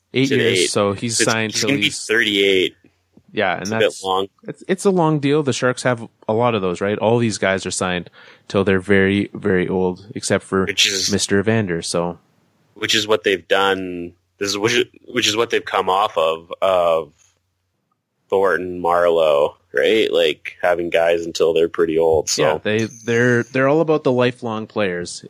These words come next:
Speaker 1: there in San Jose, which, you know, as you said, Joel, you would, you would do that, so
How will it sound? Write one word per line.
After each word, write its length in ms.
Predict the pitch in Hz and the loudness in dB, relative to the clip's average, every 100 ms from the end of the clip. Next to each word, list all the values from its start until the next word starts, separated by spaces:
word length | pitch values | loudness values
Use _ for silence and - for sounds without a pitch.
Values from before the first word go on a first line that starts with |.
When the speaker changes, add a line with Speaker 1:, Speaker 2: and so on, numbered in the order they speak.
| - | -6
Speaker 1:
there 160 | 92 90 | -4 -4
in 60 | |
San 200 | 90 87 | -6 -8
Jose, 380 | 87 90 85 80 - - - | -8 -6 -6 -6 -12 -20 -4
which, 340 | 170 165 - 135 | -2 -2 -4 -4
you 80 | |
know, 200 | 120 151 - | -4 -4 -4
as 220 | - 127 | -2 0
you 100 | 175 | 0
said, 220 | - 127 | 2 0
Joel, 340 | 104 101 104 - _ _ _ _ _ _ _ _ - | 0 -2 -2 -6 _ _ _ _ _ _ _ _ -6
you 200 | 101 165 | 2 4
would, 160 | 156 | 2
you 180 | - 143 | 2 2
would 140 | 196 | 2
do 160 | 117 92 | 2 0
that, 340 | 82 82 - - | 2 0 -2 -10
so 480 | - 98 90 90 | -2 0 0 -4